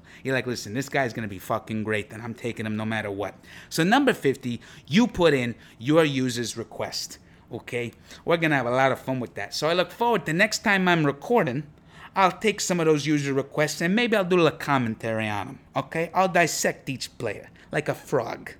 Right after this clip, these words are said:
in some sense, okay? User request, give me that at number fifty.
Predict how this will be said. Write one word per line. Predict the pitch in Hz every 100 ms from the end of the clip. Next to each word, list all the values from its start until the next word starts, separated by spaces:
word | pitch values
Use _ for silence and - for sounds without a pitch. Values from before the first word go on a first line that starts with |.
| - - - -
in | 135
some | 110 117 101
sense, | - 98 92 - - - - - - -
okay? | 143 - 143 143 - -
User | 190 240 233
request, | 185 - 143 131 -
give | 220
me | 233 214
that | 165
at | 139
number | 131 135 123
fifty. | - 127 - - 104